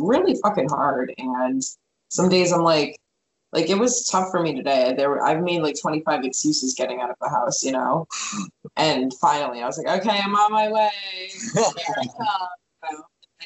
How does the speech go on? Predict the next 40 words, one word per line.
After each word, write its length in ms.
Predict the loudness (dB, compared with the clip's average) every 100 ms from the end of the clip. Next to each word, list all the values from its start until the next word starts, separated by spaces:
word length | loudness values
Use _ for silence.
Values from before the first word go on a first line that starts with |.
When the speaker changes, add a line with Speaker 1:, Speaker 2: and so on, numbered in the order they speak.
| -6
Speaker 1:
didn't 180 | -6 -8 -4
really, 360 | -2 -2 -2 0
like, 260 | 2 2 0 -6 -6 -18 _ -20 _ _ -8 -8 -8 -10 -4
want 420 | 0 4 2 0
to 180 | 0 2
leave, 260 | 2 0 2
right? 300 | 4 4 4
Speaker 2:
Right. 120 | 4
Speaker 1:
Who 100 | 4
wants 380 | 2 2 0 -2
to 60 | -2
leave 220 | -2 -4
the 80 | -4
house? 400 | 0 0 -2 -8 -10
But 100 | -4
then 180 | -2
you 120 | -2 0
do, 240 | 2 2
and 100 | 2
then 100 | -2
you're 100 | -4
like, 140 | -4 -2
"This 180 | -4
feels 240 | 0 0 2
better 320 | 0 0 -4
than 120 | -10 -12
not." 180 | -8 -8 -8 _ _ -2
You 140 | 4
Speaker 2:
Well, 160 | 6 6
Speaker 1:
know? 140 | 2 -2
Speaker 2:
and 140 | 0
that's 200 | 0 0
kind 160 | 0 2
of 80 |
a 60 | 0
good 260 | 0 -2 0
pivot. 460 | -2 2 0 0
Like, 260 | 0 0 0 0
I 40 |
mean 480 | 2 2 0 0 -2